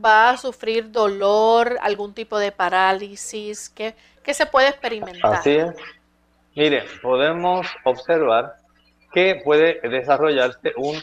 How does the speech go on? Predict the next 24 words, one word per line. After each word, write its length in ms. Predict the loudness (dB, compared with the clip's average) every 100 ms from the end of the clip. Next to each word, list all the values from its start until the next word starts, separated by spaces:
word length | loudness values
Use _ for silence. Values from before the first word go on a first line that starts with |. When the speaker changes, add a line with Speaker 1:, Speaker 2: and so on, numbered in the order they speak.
| -4
Speaker 2:
aumento 720 | 0 0 0 -6 -8 -6 -4
del 240 | -2 -2 -4 _
tono 300 | 0 0 -2
muscular, 640 | -8 -10 -4 0 0 0 -8 _
es 80 | -6
decir, 380 | -4 -2 0 -2
una 380 | -2 -2 -2 -2 -2
espasticidad. 1040 | -2 -2 -2 -2 -2 -10 -4 0 2 0 -6 _ _ _ _ _ _
A 160 | 0 2
veces, 640 | 2 0 0 -2 -2 -4 -20 _
de 140 | -6
acuerdo 600 | -6 0 2 4 4 2 2
al 280 | 2 2 -2
nivel 420 | -4 -2 -2 -4 _ -20 _ _
en 200 | -6 -6
que 160 | -2 -2
se 180 | 0 -4
desarrolla 500 | -2 -2 -2 0 2
la 120 | 2
lesión, 440 | 0 -4 -6 -8 -8 -20 _ _ _ _ _
puede 640 | 2 4 4 4 4 2 2
observarse 880 | -2 0 -2 2 2 2 -2 -6 -4
un 400 | -4 -4 -6 -12 _ _ _
descontrol 1500 | -16 -16 -2 0 0 -2 -16 -2 -2 -2 -6 -2 0 2 0